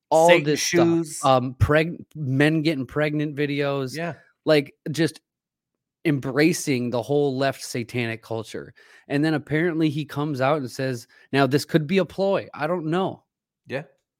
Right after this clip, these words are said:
Speaker 1: Or it may not be. But he said he's coming out with how Hollywood and the whole industry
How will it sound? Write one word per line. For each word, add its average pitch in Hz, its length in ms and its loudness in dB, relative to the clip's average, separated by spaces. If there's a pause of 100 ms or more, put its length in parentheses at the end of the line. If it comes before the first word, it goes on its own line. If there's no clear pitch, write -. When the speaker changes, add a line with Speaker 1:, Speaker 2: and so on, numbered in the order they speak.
Speaker 1:
Or 156 220 6
it 180 180 2
may 175 200 2
not 196 320 0
be. 104 220 -8 (320)
But 143 100 -2
he 151 60 2
said 170 160 -4
he's 175 180 -6
coming 170 320 -2
out 127 300 -4 (760)
with 135 420 0 (100)
how 143 460 -4 (480)
Hollywood 139 760 -2 (840)
and 135 600 -2
the 127 240 -4
whole 165 220 -2
industry 123 760 -4